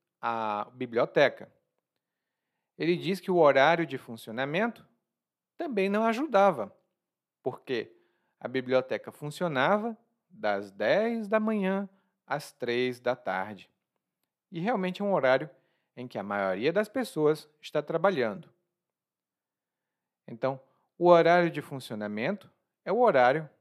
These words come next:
ou período durante o qual uma loja ou uma instituição está funcionando.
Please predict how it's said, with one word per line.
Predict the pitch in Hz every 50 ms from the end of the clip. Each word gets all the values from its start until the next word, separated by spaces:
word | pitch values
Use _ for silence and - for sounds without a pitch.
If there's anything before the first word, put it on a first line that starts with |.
| _ _ _
ou | - 214 208
período | 190 _ 185 196 180 190 226 254 285 226 151 120 113 113 101 - _ _ _ _ _ _ _ _
durante | 139 131 143 135 127 127 123 - 185
o |
qual | - - - 139 127 156 185 180 - _ _ _ _ _ _ _ _ -
uma | 139 135 131 127
loja | 120 117 104 101 107 123 135 135 135 135 135 131 120 135 131 131 131 131 135 147
ou | 156 165 180
uma | 160 127 113 107
instituição | 110 113 - - - 135 - 175 190 180 - 180 175 190 202 202 - _ _ _
está | - - - 202 185
funcionando. | 185 - 180 175 - - 220 196 156 127 110 95 87